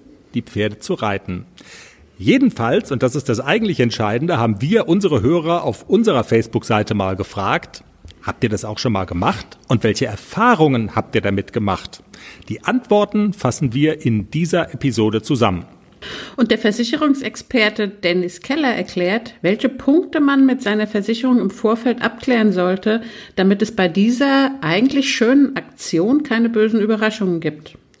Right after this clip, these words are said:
Speaker 1: Außerdem in dieser Folge, welche Fortschritte hat der junge Haflinger A C D C in der vergangenen Woche so gemacht? Kleiner Spoiler, er findet mit seinem Kopf so langsam den Weg in die Tiefe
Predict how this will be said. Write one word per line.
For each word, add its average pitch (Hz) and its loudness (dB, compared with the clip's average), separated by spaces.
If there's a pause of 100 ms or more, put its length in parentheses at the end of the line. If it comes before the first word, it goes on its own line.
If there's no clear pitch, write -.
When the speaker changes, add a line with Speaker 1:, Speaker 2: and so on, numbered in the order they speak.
Speaker 1:
Außerdem 208 0
in 202 0
dieser 190 0
Folge, 175 0
welche 147 2
Fortschritte 131 -2
hat - -6
der 98 -6
junge 135 0
Haflinger 151 0
A 147 -2
C 147 -2
D 175 -2
C 190 -4
in 156 0
der 147 0
vergangenen 131 -2
Woche 127 2
so 110 0
gemacht? 110 -2 (880)
Kleiner 104 -4
Spoiler, 196 0
er 147 -2
findet 233 0
mit 165 -4
seinem 113 -2
Kopf - -2
so 127 -2
langsam 165 0
den 110 -2
Weg 175 0
in 131 2
die 110 -4
Tiefe 180 -2